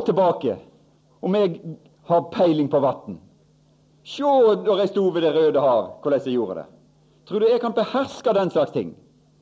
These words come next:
Kan ikke jeg bare pløye vannet vekk, og du går igjennom?» Og i,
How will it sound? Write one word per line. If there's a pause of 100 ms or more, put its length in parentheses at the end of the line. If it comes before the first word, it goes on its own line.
(340)
Kan
ikke
jeg
bare
pløye
vannet
vekk,
og
du
går
igjennom?» (2500)
Og
i,